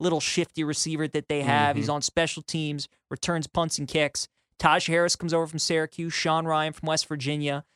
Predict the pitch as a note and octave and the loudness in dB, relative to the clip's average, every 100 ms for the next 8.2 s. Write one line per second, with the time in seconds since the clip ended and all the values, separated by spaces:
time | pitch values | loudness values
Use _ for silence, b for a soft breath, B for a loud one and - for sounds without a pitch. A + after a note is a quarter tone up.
0 | - F#3+ A#3 C4 B3 G#3 - F#3+ F#3+ F3+ | -6 2 2 2 0 -2 -2 0 0 0
1 | E3+ D#3+ E3 D#3 D#3 D#3 D3 - D#3 D3 | 4 4 4 2 2 2 2 0 0 -2
2 | C#3 b b - A3+ G#3 B3 A3+ D3 C#3+ | -4 b b 2 4 4 4 2 0 -4
3 | D3+ C#3+ C#3+ C#3+ D#3+ F3+ F3 E3+ - D#3 | -2 0 0 0 2 2 4 2 -2 -2
4 | D3+ D3+ D3 C#3 B2 D3+ D#3 D#3+ F3 - | -2 -2 -2 -4 0 2 2 0 -2 2
5 | D#3+ C#3+ - C#3+ D3+ - _ _ _ E3 | 4 4 2 0 -4 -8 _ _ _ -4
6 | D3+ F#3+ F3+ F3+ F#3 F3+ F#3+ - G3+ F#3+ | 2 2 2 0 -2 0 0 2 4 4
7 | F3+ - F#3 G3+ F3+ D3+ C#3+ D3 E3+ D3+ | 2 0 0 0 0 0 2 4 4 4
8 | C#3 D3+ | 0 -4